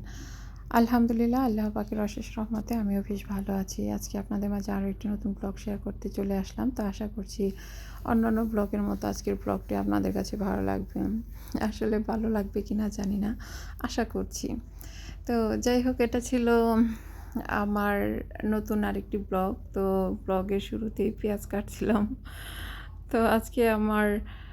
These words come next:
আহ, আমার পেঁয়াজ কাটার আসলে সিস্টেমটা হচ্ছে এরকম যে, আহ, একদিন একটু বেশি করে কেটে নিই, তারপর দুই তিন দিন দিয়ে সেটা দিয়ে চলতে থাকি। তারপর আবার যখন শেষ হয়ে যায়, তখন আবার কয়েকদিনের জন্য কেটে রাখি।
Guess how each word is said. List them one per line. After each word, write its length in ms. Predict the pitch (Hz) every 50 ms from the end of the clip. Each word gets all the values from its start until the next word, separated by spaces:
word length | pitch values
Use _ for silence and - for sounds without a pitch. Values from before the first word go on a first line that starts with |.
| - - -
আহ, 360 | - 208 208 208 208 202 208 208 - - - - - - - - 220 - 220
আমার 200 | 226 240 247 240
পেঁয়াজ 280 | 247 254 254 247 247
কাটার 380 | - 247 240 - 247 247 247 233
আসলে 320 | 214 214 208 - 233 226
সিস্টেমটা 640 | 226 - 226 - - - 226 220 220 220 - 226 233
হচ্ছে 280 | 233 226 214 - - 220
এরকম 460 | 214 208 214 - 196 202 214 233 226
যে, 540 | 214 - 196 196 202 202 202 196 - - -
আহ, 720 | - - 214 220 220 214 214 208 214 - - - - - -
একদিন 320 | 226 233 220 233 240 240
একটু 200 | 240 226 - 233
বেশি 220 | 208 208 208 - -
করে 160 | 226 220 226
কেটে 240 | - 233 226 - 220
নিই, 160 | 226 247 262
তারপর 300 | - 208 202 - 214 208
দুই 200 | 190 202 208 202
তিন 180 | - - -
দিন 160 | 214 208 208 202
দিয়ে 120 | - 196
সেটা 260 | - - 208 - -
দিয়ে 220 | 208 - 202 196 196
চলতে 320 | - 214 202 202 196 202
থাকি। 320 | - 208 196 - - 226
তারপর 360 | 226 - 214 202 220 - 202 196
আবার 240 | 196 196 202 202
যখন 260 | 196 220 214 - 214 214
শেষ 260 | - 220 208 - -
হয়ে 120 | 220 214
যায়, 160 | 214 247 262
তখন 260 | - 233 214 208 208 202
আবার 260 | 202 202 202 202 202
কয়েকদিনের 560 | - 208 208 196 196 208 - 208 202 202 202
জন্য 240 | - 196 196 196 202
কেটে 240 | - 214 - - 226
রাখি। 340 | - - - - - 214